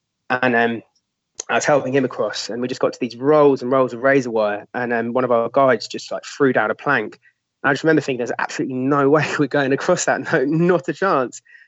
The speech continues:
But somehow we managed to get across the other side, because behind us an A P C was, like, zooming up,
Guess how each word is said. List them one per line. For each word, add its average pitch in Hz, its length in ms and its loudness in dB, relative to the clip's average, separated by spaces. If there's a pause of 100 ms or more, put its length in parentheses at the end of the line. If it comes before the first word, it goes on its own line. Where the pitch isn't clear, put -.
(120)
But 139 160 0
somehow 156 260 0
we 147 80 0
managed 139 260 -2
to - 40 -20
get 98 140 -4
across - 240 -8
the 135 80 0
other 127 80 -4
side, 151 280 2
because 123 380 -6 (300)
behind 151 280 4
us 127 100 0
an 120 60 -6
A 131 120 -2
P 123 120 -8
C 160 280 2
was, 113 240 -4
like, 113 280 -2 (220)
zooming 151 720 2
up, 113 260 0